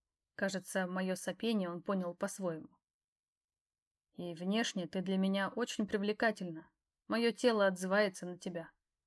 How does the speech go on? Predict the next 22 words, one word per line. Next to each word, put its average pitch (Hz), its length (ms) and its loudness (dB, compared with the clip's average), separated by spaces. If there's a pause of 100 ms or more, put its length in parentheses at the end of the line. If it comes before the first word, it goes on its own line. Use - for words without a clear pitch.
поспешил 208 520 -4
добавить 185 480 -2
он. 175 280 -6 (1300)
Я 233 280 0
протяжно 190 560 0
выдохнула. 175 560 -8 (1500)
«А 208 200 0
деньги? 233 540 2 (640)
У 240 60 -4
меня 247 240 6
есть 240 260 2
доля 240 340 6
в - 60 -4
компании. 190 680 0 (680)
Небольшая, 226 720 6
но 208 300 0
всё - 420 -2
же», 185 260 -4 (540)
вдруг 190 460 -2
дошло 196 400 0
до 185 100 -6
меня. 180 340 -6